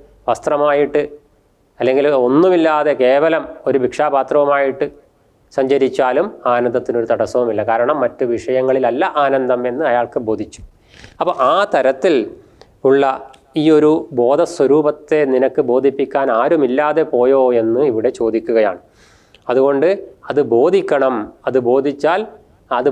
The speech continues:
ബോധിച്ചിട്ട് ജീവിതത്തെ കൃതാർത്ഥമാക്കും. അല്ലാതെ ഈ പതിനെട്ട് ദിക്കിലേക്ക് അല്ലെങ്കിൽ അനവധി അനവധി ചിന്തകളിലേക്ക് നിൻ്റെ മനസ്സിനെ വ്യാപരിച്ച്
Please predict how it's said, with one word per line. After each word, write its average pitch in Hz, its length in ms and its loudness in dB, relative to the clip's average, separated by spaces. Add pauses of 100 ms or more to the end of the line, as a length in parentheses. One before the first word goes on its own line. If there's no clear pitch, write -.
ബോധിച്ചിട്ട് 165 600 0
ജീവിതത്തെ 139 440 -2
കൃതാർത്ഥമാക്കും. 131 760 -2
അല്ലാതെ 123 320 -2 (340)
ഈ 131 100 2
പതിനെട്ട് 135 420 0
ദിക്കിലേക്ക് 147 400 2
അല്ലെങ്കിൽ 127 300 2
അനവധി 151 400 2
അനവധി 143 300 0 (100)
ചിന്തകളിലേക്ക് 143 760 2
നിൻ്റെ 120 240 -2
മനസ്സിനെ 117 400 0
വ്യാപരിച്ച് 120 540 0